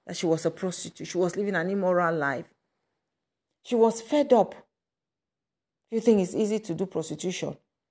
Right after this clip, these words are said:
You sleep with this man, take money. Maybe at times they'll not even give the money. Beat them. You watch movies now, you see things, so you hear stories.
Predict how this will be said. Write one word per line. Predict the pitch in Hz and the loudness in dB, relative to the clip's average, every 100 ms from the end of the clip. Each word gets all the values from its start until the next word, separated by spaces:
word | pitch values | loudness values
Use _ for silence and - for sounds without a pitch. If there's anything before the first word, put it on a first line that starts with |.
| - | -4
You | 196 | -2
sleep | - 214 180 | 0 -2 0
with | 165 | 0
this | 202 196 | 0 -2
man, | 185 175 143 _ _ _ - | -2 -4 -4 _ _ _ -4
take | 208 | 0
money. | 196 180 156 | 2 0 2
Maybe | 214 226 | 6 8
at | 202 | 8
times | 226 202 | 6 6
they'll | 190 | 6
not | 214 | 6
even | 214 202 180 | 4 2 2
give | 185 - | 0 2
the | 156 | 2
money. | 156 160 147 | 2 -2 -2
Beat | 151 233 - | 0 2 4
them. | 170 185 | 4 4
You | 233 | 4
watch | 254 302 - | 6 4 2
movies | 240 220 175 | -2 0 0
now, | 156 | 0
you | 156 170 | -2 -2
see | - 233 | -2 -4
things, | 220 185 | -4 0
so | 190 | 2
you | 165 | 4
hear | 196 214 | 4 2
stories. | - 196 185 156 139 | 0 0 2 0 -2